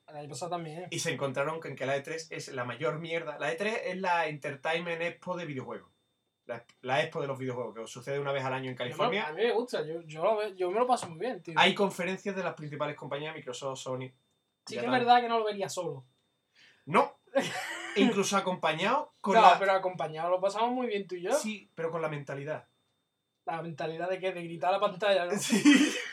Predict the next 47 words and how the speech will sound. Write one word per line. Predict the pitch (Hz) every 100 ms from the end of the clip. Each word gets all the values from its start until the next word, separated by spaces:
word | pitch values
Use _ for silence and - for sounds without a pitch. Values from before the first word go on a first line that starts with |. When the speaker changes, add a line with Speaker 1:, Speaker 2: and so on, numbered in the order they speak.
| -
Speaker 2:
<laughs> | 320 - - - 294 - -
Como | 247 240
si | 220 202
fuese | 196 202 220
aquello, | 208 214 202
yo | 196
qué | 185 170
sé. | 202 147 - 208
Speaker 1:
Y | 196
yo, | 214
es | 226 220
que |
está | 220 220 -
pa' | 185
eso, | 240 277 208
o | 185
sea, | 196 190
pa' | 185
decir, | 175 208 202 196
Mira | 240 311
este, | 320 330 339 311
hijo | 277
Speaker 2:
"Mira, | 302 294
Speaker 1:
puta". | 254 277
Speaker 2:
otro | 277
acorbatados, | 302 311 302 277 294 311 302
hijo | 269
de | 269
Speaker 1:
Sí. | 208 -
Speaker 2:
puta. | 339 285 269 233 -
Speaker 1:
En | 233 208
Sony | 269 277
es | 311
más | 311 294
directivo | 294 277 294
que | 311
la | 294
Junta. | 226 349 - 302 277 240
Speaker 2:
Que |
me | 269
vaya | 277 277
a |
anunciar | 269 - 262
otro | 254 269
D | 285
L |
C, | 269